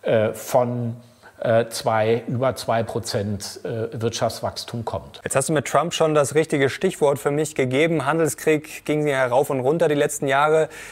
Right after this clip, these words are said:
Speaker 2: Jetzt ist Trump Geschichte. Und die Frage ist, wird sich das unter Biden entspannen, wie das manche vermuten? Aber viele sagen ja auch, „Hm, das ist ein Trugschluss, der wird das wahrscheinlich so in Light eher weiterziehen.“ Also mit was rechnest du und mit was rechnet man auch in China vor Ort?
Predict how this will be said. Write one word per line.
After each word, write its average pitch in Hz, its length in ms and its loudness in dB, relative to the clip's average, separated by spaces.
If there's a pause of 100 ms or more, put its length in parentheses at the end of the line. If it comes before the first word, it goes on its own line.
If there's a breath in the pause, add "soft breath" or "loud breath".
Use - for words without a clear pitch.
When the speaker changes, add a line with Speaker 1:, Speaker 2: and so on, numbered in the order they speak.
Speaker 2:
Jetzt - 240 -4
ist - 220 -2
Trump 147 380 0 (460 loud breath)
Geschichte. 170 720 2 (360)
Und 156 180 -2
die 139 100 0
Frage 160 340 2
ist, - 460 -6
wird 156 260 0
sich 170 140 -2
das 156 160 0
unter 143 260 0
Biden 165 480 0
entspannen, 196 1000 0
wie 160 60 0
das 139 180 2
manche 160 360 0
vermuten? 175 480 0
Aber 147 200 0
viele 175 260 0
sagen 151 240 4
ja 143 80 -2
auch, 143 120 0
„Hm, 170 220 -2
das 156 100 0
ist 147 140 -2
ein 143 100 -2
Trugschluss, 165 480 2
der 143 160 2
wird 156 160 2
das 156 140 0
wahrscheinlich 143 320 0
so 156 120 2
in 143 140 -2
Light 135 460 2
eher 143 260 2
weiterziehen.“ 131 540 2
Also 131 160 -2
mit 135 160 0
was 156 180 2
rechnest 151 320 0
du 185 140 0
und 160 160 0
mit 147 160 -4
was - 260 -2
rechnet 151 240 -2
man 143 180 -2
auch 127 180 -8
in 135 140 -2
China 151 280 -2
vor 131 140 -2
Ort? 135 260 -6